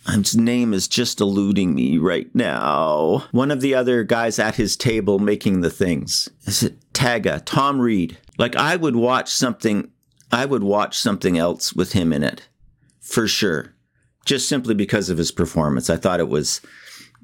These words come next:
it, I thought it was phenomenal. He did a,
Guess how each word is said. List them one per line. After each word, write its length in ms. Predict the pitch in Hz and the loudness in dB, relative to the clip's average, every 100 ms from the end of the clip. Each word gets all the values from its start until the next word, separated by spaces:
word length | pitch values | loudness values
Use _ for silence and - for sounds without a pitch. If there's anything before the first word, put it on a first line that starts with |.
| - _ - _ | -20 _ -20 _
it, 280 | 113 110 - - | -2 -2 -4 -6
I 60 | |
thought 180 | 110 110 | 0 0
it 20 | |
was 140 | 87 - | 0 -2
phenomenal. 580 | 98 85 80 73 65 - _ | 0 2 2 0 -2 -8 _
He 140 | 104 | 0
did 200 | 104 95 | 2 2
a, 240 | 90 78 | 0 0